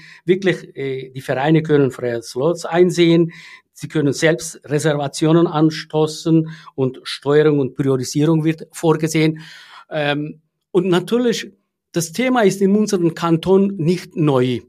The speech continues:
Wir haben wenig Hallenplätze und es ist auch, es hat auch mit den Strukturen zu tun. Weil zuerst immer schaut man, dass Schulsport genug Platz hat. Also vor jedem Semester,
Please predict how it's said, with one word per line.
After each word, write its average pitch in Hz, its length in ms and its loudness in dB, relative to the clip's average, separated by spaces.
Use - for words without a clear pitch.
Wir 165 160 -4
haben 185 420 -4
wenig 175 320 2
Hallenplätze 208 1000 -2
und 185 320 2
es 175 160 -4
ist 208 160 -6
auch, 190 420 -4
es 170 100 -2
hat 196 180 -2
auch 180 180 0
mit 180 160 -2
den 180 80 2
Strukturen 156 600 0
zu - 120 -8
tun. 98 320 -10
Weil 160 400 -2
zuerst 214 560 -2
immer 202 320 -2
schaut 196 340 0
man, 226 320 -2
dass 156 300 -4
Schulsport 196 1000 -6
genug 180 360 0
Platz - 360 -12
hat. - 320 -20
Also 147 200 -2
vor 151 220 0
jedem 226 280 2
Semester, 202 880 0